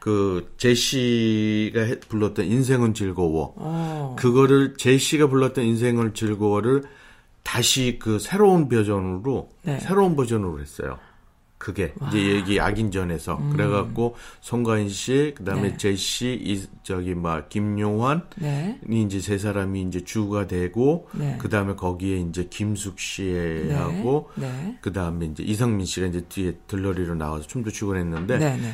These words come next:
Speaker 1: 그 곡을 이제 새롭게
Speaker 2: 음.
Speaker 1: 그, 그 편-, 편곡을 해갖고
Speaker 2: 네.
Speaker 1: 해서 이제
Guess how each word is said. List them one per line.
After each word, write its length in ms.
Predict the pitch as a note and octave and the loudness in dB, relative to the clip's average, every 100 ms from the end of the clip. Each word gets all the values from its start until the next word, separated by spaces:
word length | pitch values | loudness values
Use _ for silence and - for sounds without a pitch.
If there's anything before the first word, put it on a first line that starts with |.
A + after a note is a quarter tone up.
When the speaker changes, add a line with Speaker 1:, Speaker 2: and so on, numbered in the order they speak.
| - | -10
Speaker 1:
그 340 | - C3 C#3 C3+ | 2 8 8 6
곡을 680 | A#2+ A2 G2+ C3 C#3 C3 - F#2 | 0 -2 0 4 4 4 -4 -4
이제 260 | F2+ F2 | 0 0
새롭게 580 | E2 C#3 D3 - - C#2 - - | 0 -2 -4 -4 -10 -10 -12 -12
Speaker 2:
음. 140 | C#3+ | -6
Speaker 1:
그, 380 | C#3 C3 B2+ B2 - | 4 6 6 2 -8
그 120 | - - | -12 -6
편-, 280 | E3 E3+ - - | -2 -2 -4 -8
편곡을 480 | - G3 E3+ C3 G#2+ | -2 0 2 0 0
해갖고 560 | G2 F2+ E2 - D2 - | 0 -4 -8 -6 -6 -6
Speaker 2:
네. 200 | C#3 B2+ A#2+ | -10 -8 -6
Speaker 1:
해서 240 | A2 A2 | -2 -2
이제 340 | F2+ F2 E2 | -2 -2 -4